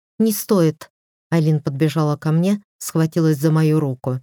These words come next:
«Ты не должен вмешиваться в их отношения».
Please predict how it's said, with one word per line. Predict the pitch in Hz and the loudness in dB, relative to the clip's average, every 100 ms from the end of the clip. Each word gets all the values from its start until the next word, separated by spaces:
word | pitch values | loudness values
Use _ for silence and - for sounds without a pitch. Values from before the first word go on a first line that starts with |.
| _ _ _ _ _ - | _ _ _ _ _ -2
«Ты | 185 | 0
не | 185 | 0
должен | 170 196 185 156 165 160 | 0 0 0 0 0 0
вмешиваться | 165 170 - 160 156 170 | 0 0 -2 -4 -2 -2
в | 170 | 0
их | 160 | -2
отношения». | 170 160 170 - 175 156 147 139 | -4 -2 -2 0 0 0 -2 -6